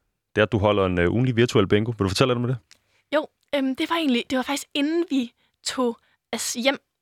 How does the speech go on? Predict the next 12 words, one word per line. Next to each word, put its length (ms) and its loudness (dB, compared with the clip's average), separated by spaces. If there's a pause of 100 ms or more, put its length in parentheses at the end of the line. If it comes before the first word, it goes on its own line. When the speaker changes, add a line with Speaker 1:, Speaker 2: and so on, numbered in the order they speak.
(140)
Speaker 2:
der 160 4 (380)
var 80 0
jeg 120 2
sådan, 320 -2
"Ej, 100 -6
vi 100 -2
bliver 160 0
simpelthen 280 -2
nødt 180 0
til, 100 -2 (260)
det 60 -6
er 40 -6